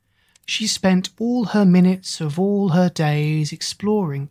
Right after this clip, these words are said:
each and every room of the house in her head. Within each nook and into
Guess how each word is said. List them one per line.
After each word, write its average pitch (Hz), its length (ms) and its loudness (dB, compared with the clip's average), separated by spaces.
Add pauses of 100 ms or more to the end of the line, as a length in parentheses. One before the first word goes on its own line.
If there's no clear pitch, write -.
each 208 360 -6
and 165 200 0
every 190 320 2
room 175 320 4
of 170 100 0
the 170 220 0
house 151 240 -2
in 160 100 0
her 147 140 2
head. 147 320 -2 (880)
Within 190 580 2
each 180 300 -2
nook 185 500 0
and 170 140 2
into 165 300 0